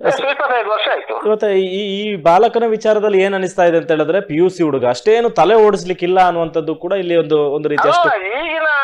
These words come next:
Speaker 1: ಜನರೇಷನ್ ಮಕ್ಕಳು ಇದಾರಲ್ಲ, ಹೈಬ್ರಿಡ್ ಅದು.
Speaker 2: ಹ್ಮ್, ಹ್ಮ್, ಹ್ಮ್.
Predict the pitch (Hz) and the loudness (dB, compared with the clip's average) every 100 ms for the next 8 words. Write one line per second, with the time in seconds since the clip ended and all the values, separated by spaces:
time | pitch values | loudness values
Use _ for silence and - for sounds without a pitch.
0 | 262 247 233 226 214 180 202 262 339 311 | -2 -2 -2 -2 -4 -6 -8 -4 -4 -4
1 | 294 233 190 208 - 330 269 175 127 113 | -4 -4 -2 -4 -4 -4 -2 -2 -2 0
2 | 117 - 143 262 330 311 214 120 98 - | 0 0 -2 -4 -4 -2 -4 -4 -6 -8
3 | - 131 131 123 117 117 110 | -14 -16 -14 -14 -16 -18 -18